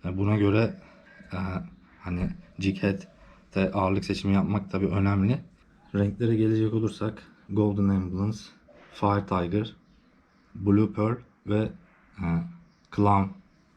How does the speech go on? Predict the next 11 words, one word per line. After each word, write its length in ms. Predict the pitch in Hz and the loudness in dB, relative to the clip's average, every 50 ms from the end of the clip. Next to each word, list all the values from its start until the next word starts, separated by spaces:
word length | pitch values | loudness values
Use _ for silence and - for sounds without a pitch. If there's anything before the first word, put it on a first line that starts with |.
| _ - | _ -6
renklerini 400 | 95 95 95 - 98 101 104 104 | -2 -2 -2 0 0 0 0 0
tercih 340 | 101 101 90 85 85 85 85 | 0 0 -2 -2 -2 -4 -6
ettik 160 | 85 - - - | -6 -8 -14 -14
biz 180 | - 87 82 82 | -12 -12 -10 -10
burada. 260 | 85 85 98 110 113 117 - - - - - - _ - - _ - - _ - - - | -8 -6 -4 -4 -4 -6 -8 -16 -20 -20 -20 -20 _ -20 -20 _ -20 -20 _ -14 -10 -4
Burada 260 | 104 107 107 107 127 | -2 -2 0 0 0
Golden 380 | 117 113 120 117 117 113 120 120 | 2 4 4 4 4 4 4 4
Ambulance 440 | 120 120 120 113 113 117 117 113 - - | 4 4 4 2 2 0 0 0 -2 -2
ve 200 | 117 117 113 - | -2 -2 -2 -4
Fire 300 | - - 120 117 117 113 | -6 -2 0 2 2 2
Tiger 380 | - 120 117 117 113 120 117 | 2 2 2 4 2 2 0